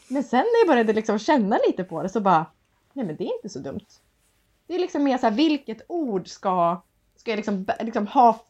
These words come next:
först i biblioteket hela året? Som kanske är bra för mig, liksom.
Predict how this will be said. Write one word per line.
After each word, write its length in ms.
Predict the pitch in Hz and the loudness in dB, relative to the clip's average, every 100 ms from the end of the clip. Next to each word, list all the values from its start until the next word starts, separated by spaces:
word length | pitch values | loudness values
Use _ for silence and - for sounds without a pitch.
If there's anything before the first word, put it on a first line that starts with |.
| _ | _
först 460 | 311 311 - - - | -8 -8 -10 -14 -14
i 500 | 240 226 208 202 196 - _ _ _ _ _ _ _ | -8 -6 -2 -2 -4 -8 _ _ _ _ _ _ _
biblioteket 720 | 233 233 269 330 175 - - | -8 -4 -2 -2 -4 -10 -16
hela 320 | - 285 180 202 | -6 -4 -2 -2
året? 440 | 196 - - _ _ _ _ _ _ _ _ _ | -2 -4 -10 _ _ _ _ _ _ _ _ _
Som 200 | - 240 | -6 -4
kanske 240 | 233 208 190 | -2 -2 -2
är 60 | |
bra 180 | 190 240 | 0 0
för 120 | - | -2
mig, 140 | - 156 | -10 -12
liksom. 300 | - - | -12 -16